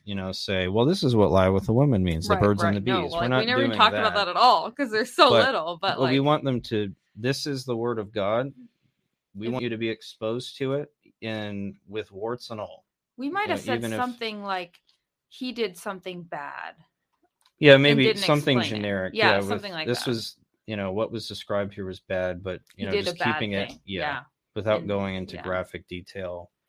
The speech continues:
Speaker 2: Or, "David took another man's wife." I think we might have said something like that.
Speaker 1: Yeah, and how
Speaker 2: And that
Speaker 1: that
Speaker 2: is
Speaker 1: might
Speaker 2: wrong,
Speaker 1: be
Speaker 2: 'cause the kids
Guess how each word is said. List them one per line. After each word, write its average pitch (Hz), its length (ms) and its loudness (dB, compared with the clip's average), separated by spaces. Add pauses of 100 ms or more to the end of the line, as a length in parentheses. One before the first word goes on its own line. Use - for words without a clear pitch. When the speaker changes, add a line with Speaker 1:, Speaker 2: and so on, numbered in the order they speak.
(180)
Speaker 2:
Or, 208 140 -4
"David 220 560 -2
took - 320 -8
another 180 400 -6
man's 143 400 -12
wife." 151 400 -6
I 180 80 -10
think 196 160 -12
we 196 60 -6
might 175 180 -4
have 165 100 -8
said 160 200 -16
something - 260 -18
like - 240 -12
that. - 100 -10
Speaker 1:
Yeah, 113 260 10
and 101 80 6
how 101 180 6
Speaker 2:
And 101 80 8
that 101 120 12
Speaker 1:
that 101 60 4
Speaker 2:
is 104 60 4
Speaker 1:
might - 180 6
Speaker 2:
wrong, 190 420 4
Speaker 1:
be - 100 -2
Speaker 2:
'cause 208 180 -12
the - 60 -14
kids 196 100 -6